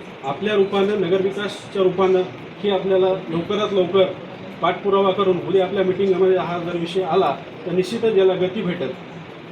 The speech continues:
आणि दुसरा विषय आहे परभणीमध्ये फक्त खानापूर फाटा ते जिंतूर रोड हा एकच रोड जो चालण्याच्या आणि फिरण्याच्या परिस्थितीत आहे. परभणीला जो पॅरलल रोड आहे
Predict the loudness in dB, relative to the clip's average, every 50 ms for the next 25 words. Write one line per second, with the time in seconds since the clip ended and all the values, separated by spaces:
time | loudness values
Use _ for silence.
0 | -16 -14 -6 -2 -2 0 0 0 -4 -4 -2 -2 -2 -2 -2 -4 -2 -2 0 0
1 | 2 2 2 0 0 -2 -4 -8 -12 -14 -16 -16 -16 -16 -16 -18 -18 -12 -4 -2
2 | 0 0 0 0 -2 -2 -2 -4 -4 -4 -4 -4 -4 -4 -4 -4 -6 -6 -8 -8
3 | -8 -6 -6 -6 -6 -8 -12 -12 -10 -8 -8 -8 -10 -10 -8 -2 0 0 0 0
4 | -2 -6 -6 -4 -4 -4 -4 -6 -8 -8 -8 -10 -8 -4 -4 -4 -4 -2 -2 0
5 | 0 0 -2 -6 -12 -16 -10 -4 -2 -2 0 4 4 4 4 2 -2 -4 -6 -4
6 | -2 0 2 2 2 2 -2 -4 -8 -14 -18 -18 -18 -18 -18 -18 -16 -16 -16 -18
7 | -18 -18 -18 -20 -20 -16 -16 -10 -4 0 2 4 4 4 2 0 -4 -8 -10 -14
8 | -16 -16 -16 -16 -18 -18 -18 -18 -18 -18 -18 -18 -18 -18 -18 -18 -18 -18 -18 -20
9 | -20 -14 -4 -2 0 2 2 2 2 2 0 0 0 0 0 0 0 0 2 2
10 | 2 2 0 -2 -4 -4 -4 -6 -8 -8 -8 -10 -10 -12 -14 -16 -16 -18 -16 -18
11 | -18 -18 -18 -16 -10 -6 -4 -2 -2 0 2 2 4 4 4 4 2 0 -2 -4
12 | -8 -8 -2 -2 -2 -2 -2 -2 -2 0 2 2 2 2 2 2 2 2 2 0
13 | 0 -4